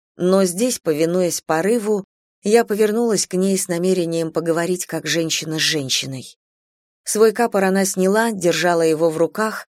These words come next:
и ветер лохматил ей волосы. Она стояла, любуясь открывшимся её взору великолепием. Черты её смягчились, на губах появилось нечто вроде улыбки.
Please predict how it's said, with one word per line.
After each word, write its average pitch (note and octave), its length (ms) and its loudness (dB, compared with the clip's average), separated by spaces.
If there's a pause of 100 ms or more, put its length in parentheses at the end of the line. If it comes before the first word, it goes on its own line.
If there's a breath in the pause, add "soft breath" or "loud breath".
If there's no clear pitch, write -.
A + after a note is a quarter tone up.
(280)
и F#3+ 240 6
ветер G3+ 320 -2
лохматил E3+ 540 0
ей E3 180 -2
волосы. D3 640 -4 (640)
Она A#3 180 2
стояла, B3 420 2
любуясь G#3 520 2
открывшимся F#3 680 -4
её E3 300 0
взору E3 400 0
великолепием. C#3+ 960 -4 (840)
Черты G#3 360 2
её G3 320 4
смягчились, G#3 880 0 (100)
на F#3 160 4
губах F#3+ 380 2
появилось E3+ 520 0
нечто E3+ 380 -2
вроде E3 360 0
улыбки. E3+ 640 -4